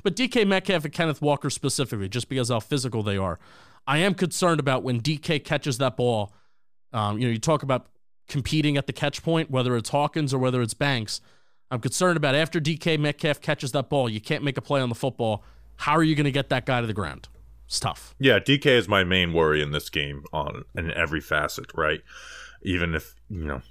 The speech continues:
Speaker 2: Adoree' hasn't looked like his same self this year either, you know, so it's not like you can put Adoree' on him and shut him down. But last year they put Adoree' on Lockett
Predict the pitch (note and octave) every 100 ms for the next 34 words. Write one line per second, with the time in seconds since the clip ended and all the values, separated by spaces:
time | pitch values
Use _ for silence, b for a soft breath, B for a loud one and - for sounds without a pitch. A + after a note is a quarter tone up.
0 | - - B2 F#2+ G2+ F#2+ F2 F2+ E2+ D#2+
1 | E2+ E2+ D2+ E2 - - E2 D2+ - D#2+
2 | C#2+ - D2+ E2 D#2 D2+ F2+ D#2 C#2+ D2
3 | D2+ D2+ - E2 E2+ D#2+ D#2+ D#2 D2 E2+
4 | D#2 D2+ D#2 D#2 D2+ D#2 D2+ - D#2+ D#2
5 | D#2+ D#2 E2 E2 F2+ F#2+ - F2+ E2 -
6 | E2 E2 E2+ E2 D#2+ D2+ D2 D#2 D#2 D#2+